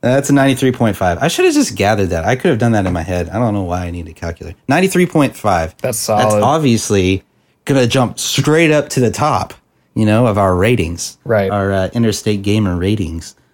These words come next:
Speaker 2: 'Cause
Speaker 1: So,
Speaker 2: we have
Speaker 1: um,
Speaker 2: Mario Kart sixty-four sitting at a pretty, what, like, eighty-four or something like that?
Speaker 1: Yeah, it's like eighty-three, eighty-four or something like that, um, which is pretty on par with, like, the Metacritic score.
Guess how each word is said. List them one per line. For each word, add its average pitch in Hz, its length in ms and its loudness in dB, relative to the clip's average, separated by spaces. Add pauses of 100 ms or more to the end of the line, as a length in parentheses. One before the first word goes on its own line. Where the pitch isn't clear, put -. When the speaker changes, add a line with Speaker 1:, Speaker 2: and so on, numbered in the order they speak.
(220)
Speaker 2:
'Cause 147 120 0
Speaker 1:
So, 156 40 2
Speaker 2:
we 165 60 2
have 180 140 4
Speaker 1:
um, 143 40 2
Speaker 2:
Mario 131 340 4
Kart 123 260 2
sixty-four 117 560 0
sitting 117 300 0
at 110 120 2
a 104 80 2
pretty, 110 380 -2
what, 101 240 -2
like, 104 260 -2
eighty-four 110 580 -2
or 113 40 0
something 120 260 -4
like 117 160 -4
that? 117 240 0 (680)
Speaker 1:
Yeah, 117 360 0
it's 113 100 0
like 120 120 2
eighty-three, 107 480 0
eighty-four 92 640 -2
or 87 40 -6
something 85 340 -10
like 82 200 -8
that, 80 260 -6 (380)
um, 90 180 -4
which 98 160 -4
is 113 100 -2
pretty 113 240 0
on 95 160 0
par 87 300 0
with, 82 240 -8
like, 82 220 -10
the 85 80 -10
Metacritic 82 580 -8
score. 82 420 -10